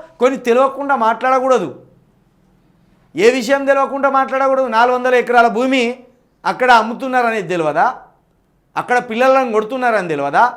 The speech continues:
ఇంకేం తెలవాలి? కనీసం ఖండించరాదు? హెచ్సియు మీద అట్లా దమనకాండ చేయకూడదని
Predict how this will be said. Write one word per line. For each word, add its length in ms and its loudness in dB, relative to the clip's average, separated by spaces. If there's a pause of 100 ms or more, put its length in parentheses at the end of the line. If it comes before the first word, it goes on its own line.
(140)
ఇంకేం 360 0
తెలవాలి? 460 2 (1040)
కనీసం 320 -2
ఖండించరాదు? 880 0 (760)
హెచ్సియు 500 -2
మీద 260 0 (420)
అట్లా 260 6
దమనకాండ 760 0
చేయకూడదని 640 0